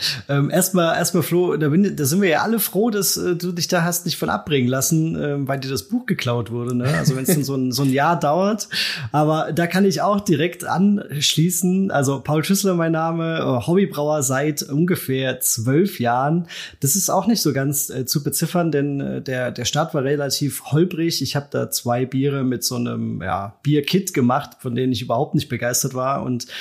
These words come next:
deswegen <laughs> war ich auch relativ gefrustet und hab die ganze Geschichte wieder in die Ecke gestellt und erstmal nicht beachtet, bis ich dann, ähm, ja, auch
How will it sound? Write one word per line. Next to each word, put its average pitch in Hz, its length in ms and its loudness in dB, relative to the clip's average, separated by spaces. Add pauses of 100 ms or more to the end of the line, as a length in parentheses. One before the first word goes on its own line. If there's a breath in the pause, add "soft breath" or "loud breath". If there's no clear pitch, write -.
(340 loud breath)
deswegen 139 420 4 (140)
<laughs> - 80 -12
war 165 220 2
ich 180 180 2
auch 180 220 0
relativ 175 420 0
gefrustet 165 520 2
und 135 120 2
hab 143 140 0
die 131 80 -4
ganze 147 240 -2
Geschichte 139 440 -2
wieder 139 320 0 (760 loud breath)
in 208 140 4
die 190 120 6
Ecke 170 200 0
gestellt 156 500 2
und 131 320 0
erstmal 139 320 2
nicht 156 180 2
beachtet, 117 460 0
bis 135 140 -2
ich 135 100 -2
dann, 131 320 0
ähm, 123 440 -4
ja, - 220 0
auch 208 220 -2